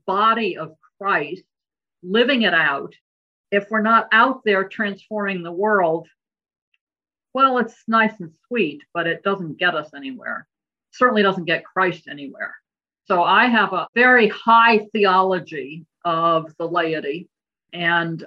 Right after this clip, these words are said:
I believe strongly we should expect a lot more of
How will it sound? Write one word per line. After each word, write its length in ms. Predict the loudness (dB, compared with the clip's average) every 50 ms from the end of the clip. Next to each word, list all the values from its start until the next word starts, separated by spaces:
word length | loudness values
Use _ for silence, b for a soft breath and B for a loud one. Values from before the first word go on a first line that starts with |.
| -6
I 200 | -2 0 0 0
believe 380 | 0 0 0 2 2 2 2 0
strongly 520 | -4 -6 -4 -2 -2 -2 -2 -2 -2 -2
we 160 | 0 0 0 -2
should 200 | -4 -6 -4 -4
expect 500 | -6 -6 -8 _ -4 -2 -2 -2 -4 -6
a 180 | -8 -8 -8 -12 -20 _ _ _ _ _ _ _
lot 460 | -6 -4 0 2 4 4 4 2 2 -2
more 500 | -4 -2 -2 -2 -2 -4 -6 -10 -12 _ _ _ _ _ _ _ _ _ _ _ _ _ _ _ _ _ -4
of 500 | -2 -2 0 0 0 0 -2 -2 -4 -8